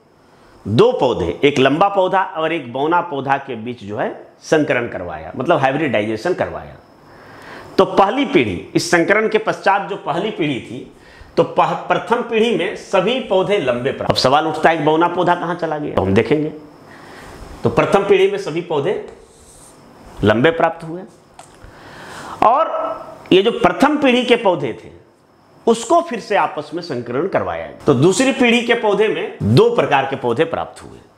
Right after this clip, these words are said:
लंबे पौधे भी प्राप्त हुए और बौने पौधे भी प्राप्त हुए,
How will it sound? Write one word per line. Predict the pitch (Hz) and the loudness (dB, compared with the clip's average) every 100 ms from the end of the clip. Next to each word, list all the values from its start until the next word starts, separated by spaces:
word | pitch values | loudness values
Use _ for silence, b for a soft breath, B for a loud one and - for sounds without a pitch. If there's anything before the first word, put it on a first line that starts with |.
| _ _ _ _ - - | _ _ _ _ -12 0
लंबे | 104 127 185 | 2 4 2
पौधे | 196 190 202 | 2 2 2
भी | 214 | 0
प्राप्त | 214 202 - | 2 0 0
हुए | 196 240 - - - - _ 160 | 0 0 -2 -8 -20 -20 _ 0
और | 190 285 - - - _ _ | 2 0 -4 -16 -20 _ _
बौने | 107 127 139 147 | -6 -2 2 0
पौधे | 139 107 101 | 0 -4 -6
भी | 98 | -8
प्राप्त | 92 71 71 - | -10 -12 -14 -16
हुए, | - - - | -20 -20 -18